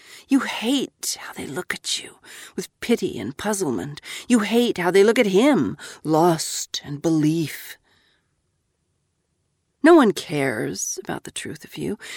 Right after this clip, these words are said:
At first they expected you to be happy. Not being dead was clearly superior to being dead. And how romantic what he had done.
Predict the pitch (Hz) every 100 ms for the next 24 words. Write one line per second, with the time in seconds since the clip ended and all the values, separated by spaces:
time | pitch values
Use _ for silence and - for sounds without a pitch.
0 | - 254 285 254 - 151 - 175 165 -
1 | - 156 165 170 160 143 - - - -
2 | - 208 185 151 170 180 262 247 208 220
3 | - 202 165 165 170 - 160 - 170 87
4 | 85 156 - 185 226 254 160 110 85 87
5 | 165 131 58 - - - _ _ 247 202
6 | 160 170 175 170 160 233 285 285 269 -
7 | 190 160 - - 160 156 170 - 160 208
8 | 214 175 156